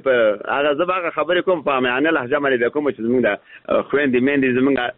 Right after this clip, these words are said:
زیات مخاطبین دوی دي چې هغوی پرې پوه شي. نو زیات، آه، د دوی دا، آه، سترګې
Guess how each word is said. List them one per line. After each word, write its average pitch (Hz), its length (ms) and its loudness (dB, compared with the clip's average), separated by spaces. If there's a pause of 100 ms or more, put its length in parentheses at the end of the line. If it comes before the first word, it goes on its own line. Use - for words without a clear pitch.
زیات 139 140 0
مخاطبین 120 580 -2
دوی 160 140 0
دي 127 120 -2 (420)
چې 131 60 -4
هغوی 139 280 0
پرې 127 200 -4
پوه 131 120 0
شي. 123 160 -6 (460)
نو 156 180 2
زیات، 220 400 0
آه، 160 1200 0
د - 20 0 (120)
دوی 233 140 0
دا، 202 180 0
آه، 156 340 -4 (1500)
سترګې 247 340 -2